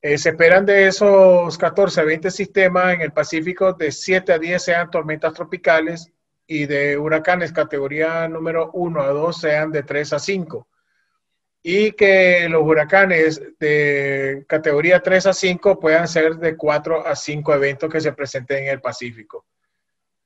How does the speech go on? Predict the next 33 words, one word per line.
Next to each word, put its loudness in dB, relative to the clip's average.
Mientras 0
que 4
en 0
la 0
zona 2
del 2
Atlántico 0
es -2
muy -8
diferente. -2
En -4
la, -6
en -6
la -6
zona -4
del -2
Atlántico -4
se -4
esperan 0
entre -4
quince -4
a 0
veinte -4
posibles -6
formaciones -10
ciclónicas. -4
Y -4
de 0
estas -2
quince -4
a 2
veinte, 0
eh, -4